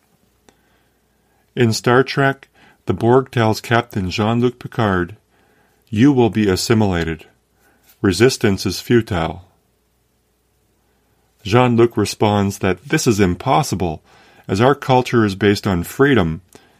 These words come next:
and self-determination. Yes, Star Trek The Next Generation is a great liberal, humanist fantasy.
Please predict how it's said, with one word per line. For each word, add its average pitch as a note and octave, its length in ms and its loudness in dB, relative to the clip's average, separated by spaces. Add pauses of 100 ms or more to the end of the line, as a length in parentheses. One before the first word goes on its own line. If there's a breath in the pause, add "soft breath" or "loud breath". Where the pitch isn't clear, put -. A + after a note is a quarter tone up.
(200 soft breath)
and F#2 180 -2
self-determination. A#2 1200 0 (1500)
Yes, G2+ 480 -2 (420 soft breath)
Star B2 340 2
Trek B2 360 0
The G#2 100 2
Next G2 240 0
Generation G2+ 640 0 (300 loud breath)
is F#2+ 160 -2
a F#2+ 60 0
great A2+ 420 2
liberal, G#2+ 460 2 (180)
humanist G#2+ 520 0
fantasy. F2 640 -4